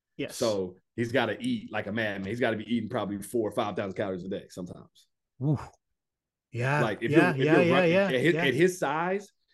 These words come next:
Speaker 2: 'cause his body at that size probably already burns. I burn three thousand calories on a light day at my
Speaker 1: Hmm.
Speaker 2: size, sitting around. That's not even, like, doing the same stuff, like, that he's doing. So, like, he's burning five thousand calories in a day easy.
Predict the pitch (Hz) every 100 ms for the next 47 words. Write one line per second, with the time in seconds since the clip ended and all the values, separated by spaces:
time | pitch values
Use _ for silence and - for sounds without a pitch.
0 | _ 151 160 226 151 156 180 185 165 160
1 | 160 165 - 156 175 175 156 143 175 156
2 | 135 147 143 131 139 143 170 143 - -
3 | - 147 214 165 165 147 160 165 143 135
4 | 127 - - - - 135 123 117 113 -
5 | _ _ - 127 120 139 98 90 131 123
6 | 104 62 - _ _ _ _ 120 123 127
7 | 135 104 73 - - _ _ - 147 131
8 | 117 120 98 104 139 139 131 120 117 104
9 | 95 87 127 120 110 107 120 110 98 -
10 | 110 - - 92 85 78 - _ - 123
11 | 98 95 69 - 104 101 85 _ _ -
12 | 196 113 131 117 101 90 131 107 110 107
13 | 95 123 110 95 98 92 107 92 120 123
14 | 101 87